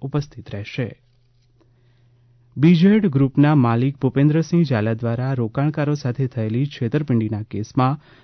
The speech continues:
તપાસ સંસ્થાને બાવીસ મિલકતો મળી આવી છે, જેને ટાંચમાં લેવાની કાર્યવાહી કરવામાં આવશે. સી આઈ ડી ક્રાઇમના અધિક પોલીસ મહાનિદેશક રાજકુમાર પાંડિયેને ગઈકાલે જણાવ્યું કે બીઝેડના એજન્ટ રોકાણકારોને ફરિયાદ કરવાની ના પાડે છે.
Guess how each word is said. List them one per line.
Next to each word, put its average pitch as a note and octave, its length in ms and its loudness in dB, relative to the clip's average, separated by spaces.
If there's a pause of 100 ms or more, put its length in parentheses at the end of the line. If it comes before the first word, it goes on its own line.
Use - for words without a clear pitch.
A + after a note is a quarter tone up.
(120)
તપાસ E3 400 0
સંસ્થાને B2 540 -2 (440)
બાવીસ B2+ 420 0
મિલકતો A2+ 400 0
મળી A2+ 260 0
આવી G2+ 260 -8
છે, B2 120 -8 (400)
જેને C3 260 4
ટાંચમાં C#3+ 480 0
લેવાની A2+ 360 -2
કાર્યવાહી A2+ 480 -2
કરવામાં G2 400 -10
આવશે. A2 260 -4 (520)
સી D3+ 200 6
આઈ D#3 100 6
ડી E3+ 180 2
ક્રાઇમના D3 460 4
અધિક C3 360 2
પોલીસ C3+ 480 -2
મહાનિદેશક A#2+ 840 -2
રાજકુમાર C3+ 540 -2
પાંડિયેને A2+ 600 -2
ગઈકાલે A#2 440 -4
જણાવ્યું A2 480 -8
કે D3 120 2 (460)
બીઝેડના D#3+ 680 4
એજન્ટ C3 360 2
રોકાણકારોને B2 760 0
ફરિયાદ C#3+ 480 -2
કરવાની A2+ 360 -2
ના C#3 180 2
પાડે G2+ 280 -8
છે. C3 200 -2